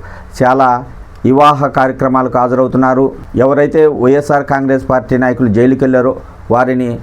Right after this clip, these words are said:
వెళ్ళి పరామర్శించారు. ఇలా వెళ్ళినప్పుడల్లా జనసందోహం భారీగా వస్తుంది. ఆయన వెళ్ళినప్పుడు వస్తున్న అభిమానులను చూస్తే రెండు వేల ఇరవై నాలుగు ఎన్నికల్లో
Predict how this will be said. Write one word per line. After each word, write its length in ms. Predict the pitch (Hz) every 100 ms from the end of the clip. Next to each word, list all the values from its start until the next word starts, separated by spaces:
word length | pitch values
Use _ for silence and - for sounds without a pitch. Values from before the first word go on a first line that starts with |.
| - - -
వెళ్ళి 240 | 113 131 139
పరామర్శించారు. 880 | 131 131 131 123 127 127 127 135 - - -
ఇలా 200 | 131 147
వెళ్ళినప్పుడల్లా 1040 | 147 147 151 160 - 156 156 139 120 127 - - - - - - -
జనసందోహం 880 | 110 135 147 151 147 151 143 127 123 127 -
భారీగా 500 | 95 123 131 139 135
వస్తుంది. 420 | 123 - 104 90 - - - - -
ఆయన 260 | 117 147 151
వెళ్ళినప్పుడు 720 | 139 143 170 175 165 160 170 - - - - - -
వస్తున్న 720 | 113 135 - 160 151 131 135 -
అభిమానులను 840 | - 120 156 151 147 147 143 143 135 -
చూస్తే 680 | 120 - 123 127 123 104 - - - - - - - -
రెండు 240 | 123 160
వేల 540 | 175 185 175 143 135 135 - - -
ఇరవై 280 | 131 147 143
నాలుగు 320 | 147 156 151
ఎన్నికల్లో 520 | 139 135 143 143 175